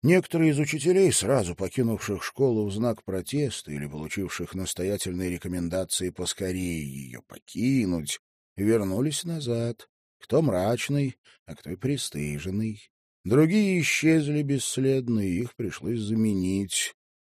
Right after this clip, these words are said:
Настоящая власть в школе теперь принадлежала в целом неназываемой, в общем неописуемой и как бы даже несуществующей группе старых учеников —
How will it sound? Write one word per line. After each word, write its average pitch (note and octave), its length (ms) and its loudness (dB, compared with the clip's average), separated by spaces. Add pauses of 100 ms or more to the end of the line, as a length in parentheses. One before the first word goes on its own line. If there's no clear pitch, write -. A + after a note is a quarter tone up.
(180)
Настоящая G#2 920 4
власть B2 460 0
в - 100 -10
школе C3 400 0
теперь A#2 360 -4
принадлежала A2 800 -2
в - 100 -10
целом A#2 560 -2
неназываемой, F#2+ 1400 -2 (220)
в F2+ 200 -2
общем E2+ 680 -2
неописуемой A2 1400 0
и - 20 -10
как D#3+ 260 -8
бы B2+ 180 -10
даже B2 440 0
несуществующей D3 1700 0
группе C3+ 520 -4
старых F#2 580 -10
учеников — D2+ 760 0